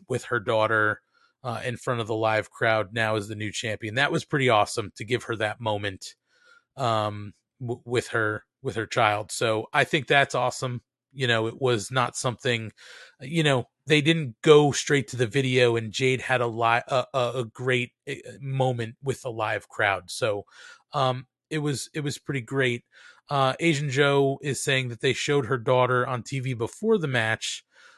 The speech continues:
Uh, so might have been a dead giveaway that she was winning, but, um, the stuff post-match there live, uh, you know, there live was, I thought, pretty cool. Uh, you know,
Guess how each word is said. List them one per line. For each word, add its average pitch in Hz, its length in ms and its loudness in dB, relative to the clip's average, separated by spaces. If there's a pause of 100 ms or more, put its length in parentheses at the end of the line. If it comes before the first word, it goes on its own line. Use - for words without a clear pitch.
(360)
Uh, 120 360 2
so 123 540 2 (240)
might 214 380 0
have 165 100 -2
been 156 140 -2
a 147 60 -2
dead 135 300 0
giveaway 131 400 0
that 123 140 -2
she 139 220 -4
was 110 200 -4
winning, 117 480 -2 (160)
but, 127 300 0
um, 117 500 0 (280)
the 147 120 2
stuff - 360 0
post-match 135 640 2
there 135 260 4
live, 120 560 0
uh, 107 340 0 (100)
you 135 160 -2
know, 110 200 -2
there 131 240 2
live 117 400 4
was, 113 220 -4 (400)
I 165 120 6
thought, 143 260 0
pretty 123 240 -4
cool. 104 420 -2 (440)
Uh, 113 340 -4 (120)
you 127 260 -8
know, 110 240 -4